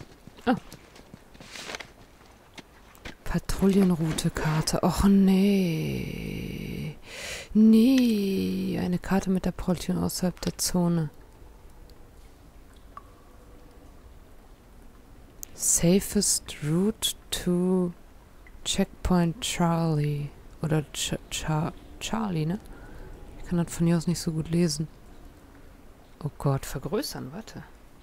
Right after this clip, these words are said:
Aha. Checkpoint Charlie, ja. Oh, sind wir in Berlin? In... In... Hostel Camp, West Patrol,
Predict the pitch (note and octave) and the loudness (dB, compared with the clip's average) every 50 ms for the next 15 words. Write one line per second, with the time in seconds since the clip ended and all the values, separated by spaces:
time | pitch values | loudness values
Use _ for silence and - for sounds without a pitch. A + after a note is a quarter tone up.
0 | - - - - - - - - - - - - - - - - D3 C#3+ C#3 - | -18 -16 -16 -16 -16 -18 -20 -20 -20 -20 -20 -20 -20 -16 -10 -8 -6 -4 -2 -2
1 | - - G3+ A#3 A#3 A3 - - - - - - - - - - - - - - | 0 4 4 4 4 2 0 -6 -10 -14 -18 -20 -20 -20 -20 -20 -20 -20 -20 -20
2 | - - - - - - - - - - - - - - - - F#3 - - - | -20 -20 -20 -20 -20 -20 -20 -20 -20 -20 -20 -20 -14 -6 -4 -4 -4 -4 -2 -2
3 | F3 F3 E3 - - F#3 F3 E3+ E3 D3+ D3+ D3 C#3+ D3+ E3+ D#3+ D3+ D#3 E3+ F3 | -2 0 0 0 0 2 2 2 2 2 0 0 2 2 2 2 2 2 0 -2
4 | F3+ - - G3+ F#3 - D3+ C#3 - D#3+ D3+ C#3+ C3 C#3 C3+ B2 B2 E3+ G3 C#4+ | -4 -4 -4 -2 0 0 0 2 4 6 6 6 6 4 4 4 4 2 2 0
5 | F#4+ - - - - - - - - - - - - - - - - - - - | -2 -6 -10 -18 -20 -20 -20 -20 -20 -20 -20 -20 -20 -20 -20 -20 -20 -20 -20 -20
6 | - - - - - - - - - - - - - - - - D#3 E3+ F3+ F3+ | -20 -20 -20 -20 -20 -20 -20 -20 -20 -20 -20 -20 -18 -14 -8 -4 -2 -2 0 0
7 | F#3 F#3 F3+ E3+ - - - - - - - - - - - - - - - - | 0 0 -2 -4 -6 -8 -12 -20 -20 -20 -20 -20 -20 -20 -20 -20 -20 -20 -20 -20
8 | - - - - - - - F#3+ F#3+ F#3 F#3 F#3+ F#3 - - - - - - - | -20 -20 -20 -20 -20 -8 -4 -4 -2 -2 -2 -4 -6 -8 -12 -20 -20 -20 -20 -20
9 | - - - - - - - - - - - - - - - - - - - - | -20 -20 -20 -20 -20 -20 -20 -20 -20 -20 -20 -20 -20 -20 -20 -20 -20 -20 -20 -20
10 | - - - F3+ - - - - - F#3+ F3+ - - - - F#3+ F#3+ F#3+ F#3+ - | -18 -10 -8 -6 -6 -6 -8 -8 -8 -8 -8 -8 -10 -6 -4 -2 -2 -2 -2 -4
11 | - - - - - - - - - - - - - - - - - - - - | -6 -8 -12 -16 -20 -20 -20 -20 -20 -20 -20 -20 -20 -20 -20 -20 -20 -20 -20 -20
12 | - - F#3 F3+ - - - - - - - - - F#3 F3+ F3 E3+ E3 E3+ E3+ | -8 -6 -4 -4 -4 -4 -4 -4 -4 -2 -4 -2 0 2 4 4 4 4 2 0